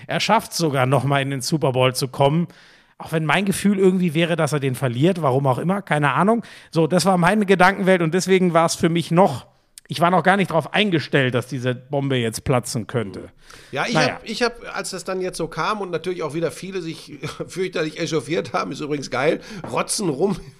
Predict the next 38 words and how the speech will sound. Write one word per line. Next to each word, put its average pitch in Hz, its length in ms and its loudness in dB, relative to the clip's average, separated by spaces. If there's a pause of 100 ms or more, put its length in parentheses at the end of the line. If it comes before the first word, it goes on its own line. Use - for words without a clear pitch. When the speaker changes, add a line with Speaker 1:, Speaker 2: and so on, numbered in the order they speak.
Speaker 2:
<laughs> - 300 -20
im 208 260 -2
Netz 143 360 -2 (240)
und 156 240 -6
echauffieren 185 500 -2
sich 190 140 -10
über 165 180 -2
Leute, 165 260 -2
die 151 140 -12
schnell 156 220 -2
was 160 140 -4
ins 131 180 -12
Netz 170 240 -6
schreiben. 175 400 -6 (440)
Ähm, 143 300 -6
das 131 220 -6
ist, - 160 -4
es 123 300 -6
ist 123 80 -12
eine 139 120 -4
verrückte 135 420 -6
Welt 147 200 0
und 131 120 -4
bei 127 120 -2
mir 156 160 0
hat 214 100 -4
das 165 100 -8
tatsächlich 156 380 -8
dazu 131 260 -6
geführt, 127 300 -8
dass 123 120 -4
ich 113 100 -14
dann 127 160 -6
schon 147 160 -4
mal 190 100 -2
kurz - 280 -8
gezuckt 175 360 -8
habe 170 360 -2